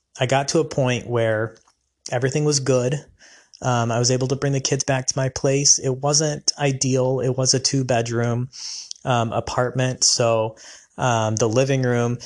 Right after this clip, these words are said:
had a door on it. So I kind of converted the living room to a bedroom for the boys. Um, but again, I was kinda starting from scratch. So I didn't really have beds for them. I just had mattresses. Um,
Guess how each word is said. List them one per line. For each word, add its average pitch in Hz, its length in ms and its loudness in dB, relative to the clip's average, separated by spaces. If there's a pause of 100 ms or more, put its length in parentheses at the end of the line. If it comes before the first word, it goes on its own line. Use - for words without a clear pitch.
(260)
had 170 240 2
a 165 80 4
door 135 340 2
on 143 140 2
it. 147 100 0
So 139 160 4
I 123 80 2
kind 143 260 0
of 139 120 0
converted 123 460 2
the 120 100 4
living 113 300 2
room 120 240 0
to 123 160 0
a 110 40 2
bedroom 117 400 2
for - 140 -2
the 113 80 2
boys. 113 600 2 (280)
Um, 117 500 2
but 127 100 4
again, 117 540 0 (1080)
I 147 40 0
was 123 100 4
kinda 147 220 2
starting 135 300 2
from 117 140 -4
scratch. 120 520 0
So 127 120 2
I 117 60 2
didn't 123 180 0
really 127 200 2
have 113 320 -2
beds 131 500 2
for 170 160 0
them. 190 300 0
I 123 120 0
just 120 200 2
had 113 240 0
mattresses. 151 840 0 (640)
Um, 117 600 -2